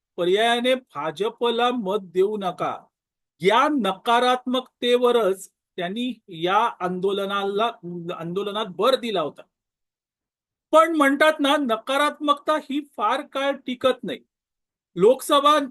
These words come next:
निवडणुकीचे निकाल लागले आणि काँग्रेसला त्या नि-, अ, निवडणुकीत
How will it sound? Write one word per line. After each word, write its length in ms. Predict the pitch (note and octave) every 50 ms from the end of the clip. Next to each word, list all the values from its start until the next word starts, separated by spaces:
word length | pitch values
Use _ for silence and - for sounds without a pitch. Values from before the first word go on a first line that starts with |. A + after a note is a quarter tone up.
| _ -
निवडणुकीचे 800 | A3+ A3 B3 A#3+ B3 A#3+ B3+ C4+ C4 - C#4 C4 - - C4+ C4
निकाल 520 | A3+ G3+ G#3 G#3+ G#3+ - C#4 C#4 C#4 C4
लागले 340 | A#3 G#3 F#3 D#3+ D3 B2 G2+ - _ _ _ _ _ _ _ _ _ _ _ _ _ _ _ -
आणि 460 | F#3+ A#3+ D#4 D#4 C4 B3+ C4+ B3 - _ _ _ _ _ _ _ _ _ _ _ -
काँग्रेसला 840 | F#3 F#3 G#3 A3 A#3 B3+ C4+ C#4+ - - - D4 C4 A3 G3 G3 - - _ _ _ -
त्या 200 | G#3 G#3 A3+ B3+
नि-, 320 | B3 A3 G#3 A3+ A3 -
अ, 200 | G3 F#3 F#3+ F#3+ F3+ F#3 G3+ G3+
निवडणुकीत 600 | F#3+ G3 G3+ G#3 A3 A#3 A#3 A3 - - A#3+